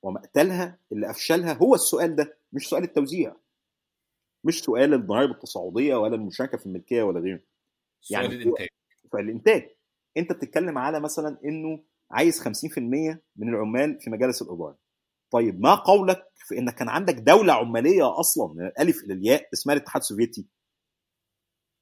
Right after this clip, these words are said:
Speaker 1: والاتحاد السوفيتي دولة عمالية. الاتحاد السوفيتي من الدول القليلة في العالم اللي الرأسمالية اختفت فيه كطبقة، مش بس اللي قوتها السياسية اختفت فيه،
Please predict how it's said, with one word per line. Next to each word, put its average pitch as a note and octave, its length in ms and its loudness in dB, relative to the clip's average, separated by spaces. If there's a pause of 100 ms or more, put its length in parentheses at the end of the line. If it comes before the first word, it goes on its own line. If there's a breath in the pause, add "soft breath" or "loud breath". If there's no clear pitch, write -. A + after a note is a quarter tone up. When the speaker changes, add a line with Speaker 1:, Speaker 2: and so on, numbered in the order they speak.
(100)
Speaker 1:
والاتحاد - 380 0
السوفيتي G2+ 320 -8
دولة F#2 200 -4
عمالية. D#3 480 0 (460)
الاتحاد - 280 -2
السوفيتي D3+ 640 0 (440)
من C#3 160 0
الدول C3 560 -2 (100)
القليلة G#2+ 440 -4
في - 120 -8
العالم D3+ 480 -4 (460)
اللي E3 180 -4
الرأسمالية B2 600 -4
اختفت - 380 -4
فيه G#3 200 -8
كطبقة، - 560 0 (360)
مش G2 240 -12
بس - 400 0
اللي B2 580 -4
قوتها D#3+ 340 0
السياسية C#3 520 -6
اختفت - 380 -6
فيه، G#2+ 260 -10